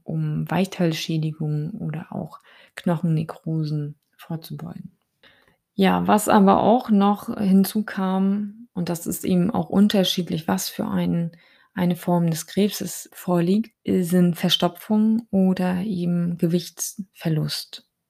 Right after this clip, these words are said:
Wie lief die Chemotherapie bei meiner Mutti ab? Nachdem meine Mutti all ihre Untersuchungen und auch die Strahlentherapie hinter sich hatte,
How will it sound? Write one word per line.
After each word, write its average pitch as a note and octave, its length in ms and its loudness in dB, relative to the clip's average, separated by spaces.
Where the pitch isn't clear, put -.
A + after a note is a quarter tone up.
Wie G#3+ 120 10
lief A#3+ 280 8
die A3 100 0
Chemotherapie F3+ 1400 0
bei F3+ 120 -2
meiner D#3+ 260 0
Mutti D#3+ 380 -2
ab? A#3+ 300 -6
Nachdem F#3+ 380 0
meine G3 220 2
Mutti G3 340 0
all F#3 160 -2
ihre F#3 240 -4
Untersuchungen F#3 880 -2
und F3 240 -2
auch E3+ 280 -2
die F3 120 -6
Strahlentherapie F3 960 2
hinter G#3+ 340 2
sich G3+ 260 -8
hatte, G3 360 -2